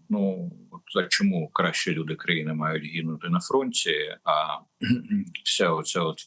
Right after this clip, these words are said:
амурзики по ресторанах, клубах мають за їхніми спинами ховатися і блюзнірствувати? Це неправильно. Е, тобто так має бути. Звісно, цьому могли би бути альтернативи, якби у нас була достатня кількість грошей.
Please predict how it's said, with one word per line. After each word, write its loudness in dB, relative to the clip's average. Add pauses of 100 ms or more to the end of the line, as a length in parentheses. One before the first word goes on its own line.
(140)
амурзики 2
по 0
ресторанах, 0
клубах 0 (760)
мають 2
за 0
їхніми 0
спинами 2
ховатися 0
і 2
блюзнірствувати? 0
Це 2
неправильно. -2 (1900)
Е, 2
тобто 0
так 0
має 2
бути. -8
Звісно, 2
цьому 0
могли 0
би -2
бути 0
альтернативи, -2
якби -4
у 2
нас 0
була -2
достатня 0
кількість -4
грошей. 0